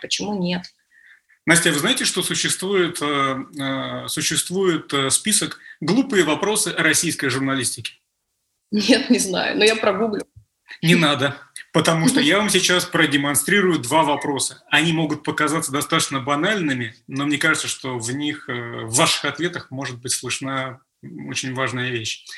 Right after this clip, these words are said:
Speaker 2: Вы когда-нибудь задумывались о том, это, знаете, когда про глупые вопросы, это самый глупый вопрос, который все ненавидят. Ваши планы на будущее – это всё, это просто фиаско.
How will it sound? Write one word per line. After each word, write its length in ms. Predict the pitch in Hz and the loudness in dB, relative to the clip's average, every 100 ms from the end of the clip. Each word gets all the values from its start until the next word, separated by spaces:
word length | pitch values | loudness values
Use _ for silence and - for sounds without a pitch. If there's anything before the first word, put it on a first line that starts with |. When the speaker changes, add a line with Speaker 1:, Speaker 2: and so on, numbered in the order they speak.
| - - - - - - | -18 -20 -20 -20 -18 0
Speaker 2:
Вы 140 | 170 | 4
когда-нибудь 600 | 208 185 196 143 117 117 | 4 4 4 4 0 -2
задумывались 600 | 131 147 247 202 151 - | -2 -2 0 2 2 0
о 80 | 135 | -6
том, 360 | 196 240 247 _ - _ - _ _ _ - - - - 131 | -4 -4 -6 _ -20 _ -20 _ _ _ -10 -10 -16 -12 2
это, 160 | 143 | 4
знаете, 180 | 185 208 | 4 0
когда 160 | 156 131 | -2 -2
про 140 | 143 | -2
глупые 260 | 143 147 135 | -2 -4 -4
вопросы, 380 | 135 233 - 123 | -4 -4 -4 -4
это 100 | - | -2
самый 240 | 170 147 | 0 0
глупый 240 | 135 135 | -4 -6
вопрос, 200 | 143 220 | -4 -4
который 220 | - 143 131 | -4 -2 0
все 180 | 143 | 0
ненавидят. 380 | 131 127 120 110 - - - | -2 -2 -4 -6 -10 -20 -4
Ваши 220 | 175 - - | -2 -2 -2
планы 280 | 143 135 | -4 -4
на 100 | 131 | -6
будущее – 480 | 123 117 110 - 143 | -6 -6 -4 -6 -4
это 180 | 151 151 | -8 -4
всё, 280 | - - 117 | -4 -4 -6
это 240 | 127 131 - | -10 -10 -8
просто 300 | 135 - 123 | -8 -6 -6
фиаско. 380 | 131 117 - | -4 -6 -8